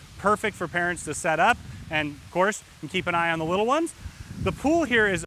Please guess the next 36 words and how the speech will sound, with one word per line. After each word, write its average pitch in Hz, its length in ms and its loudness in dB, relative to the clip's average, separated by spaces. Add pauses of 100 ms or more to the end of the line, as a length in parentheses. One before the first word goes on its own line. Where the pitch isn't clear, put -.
(100)
a - 40 -16
huge 233 320 -2
wraparound, 180 460 2
and 131 100 -6
it's 143 180 -10
really 269 300 -2
shallow 196 540 0
over 170 180 -4
here. 190 220 0
So 202 120 -4
once 185 220 -2
again, 185 280 -4
continues 170 480 -6
on 165 280 0 (260)
being 170 240 2
great 165 280 -2
for 165 100 -4
the 147 100 -6
smaller 165 420 0
kids. 202 400 -4 (320)
And 175 140 2
then 185 140 2
as 180 180 2
we 190 100 -2
continue 247 380 -2
to 214 80 -2
wrap 185 280 2
around, 175 360 -2 (220)
you've 156 100 -4
got 170 160 0
this 165 140 -4
palapa 185 480 2
here 175 160 0
in 156 80 0
the 151 60 -2
middle. 175 300 0